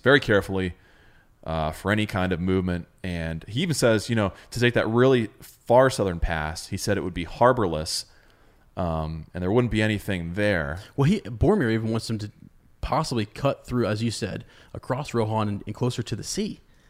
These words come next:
Speaker 1: Yeah.
Speaker 2: And come down by the sea.
Speaker 1: Yeah.
Speaker 2: And, and land that, that, as you said, that was possibly uninhabited
Speaker 1: Right.
Speaker 2: and, and barren, but
Speaker 1: Right.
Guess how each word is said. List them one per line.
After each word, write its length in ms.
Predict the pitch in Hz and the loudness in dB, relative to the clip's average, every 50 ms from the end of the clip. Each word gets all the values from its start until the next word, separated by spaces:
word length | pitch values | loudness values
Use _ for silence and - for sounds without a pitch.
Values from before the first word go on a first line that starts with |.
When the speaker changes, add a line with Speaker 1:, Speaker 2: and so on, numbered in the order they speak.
| _ _ - | _ _ 0
Speaker 1:
Yeah. 160 | 117 127 113 | 2 4 4
Speaker 2:
And 60 | - | 4
come 160 | - 143 139 135 | 4 2 2 2
down 180 | 127 127 120 113 | 2 2 2 2
by 100 | 117 110 | 2 0
the 80 | 101 95 | 0 0
sea. 180 | - - 170 | -2 -2 0
Speaker 1:
Yeah. 260 | 123 98 123 107 85 - - - - - | 4 6 6 4 4 2 -6 -12 -6 -2
Speaker 2:
And, 120 | 123 127 | -2 0
and 200 | 101 123 117 113 | 0 0 0 2
land 280 | 123 151 139 120 117 113 | 2 2 2 2 0 0
that, 140 | 117 104 - | -2 0 2
that, 160 | 120 113 113 | 2 2 2
as 200 | - 113 101 - | 0 -2 -2 -2
you 40 | 120 | -2
said, 260 | 110 - 127 117 107 | -2 0 0 0 0
that 100 | 113 82 | 0 -2
was 160 | 78 110 107 | -2 -2 -4
possibly 840 | 107 - _ _ - 120 110 110 - - 113 107 110 110 107 104 - - | -6 -10 _ _ -2 0 0 0 -2 -4 -4 -2 0 0 0 0 -2 -2
uninhabited 760 | - 117 113 107 98 123 117 120 117 110 110 104 101 101 - - | -2 -2 -2 -2 -2 -2 -2 0 0 0 0 -2 -2 -4 -4 -2
Speaker 1:
Right. 240 | 120 110 98 85 - - - | 0 0 0 -2 -4 -8 -8
Speaker 2:
and, 180 | - 101 104 92 | -6 -4 -4 -2
and 160 | 95 104 104 | -4 -4 -2
barren, 420 | - 127 127 127 117 110 107 104 104 - | -2 0 0 0 0 0 -2 -4 -2 0
but 80 | 113 107 | 0 0
Speaker 1:
Right. 140 | 107 - | 0 -2